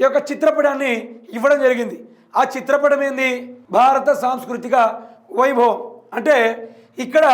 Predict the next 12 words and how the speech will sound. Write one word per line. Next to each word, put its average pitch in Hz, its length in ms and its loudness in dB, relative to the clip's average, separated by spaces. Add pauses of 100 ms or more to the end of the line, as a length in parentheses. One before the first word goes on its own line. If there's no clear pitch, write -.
(380)
అన్ని 285 260 0 (100)
రాష్ట్రాల 277 340 2 (100)
యొక్క 254 160 0 (440)
అన్ని 262 200 0 (120)
కళాకారులు, 254 600 2 (400)
యుద్ధ 247 160 0 (100)
నైపుణ్యాలు 269 580 0
కలిగిన 240 300 0
వాళ్ళు, 220 200 2 (300)
వెనకటి 277 420 0
కాలపు 277 260 2 (120)
రాజులు, 233 360 0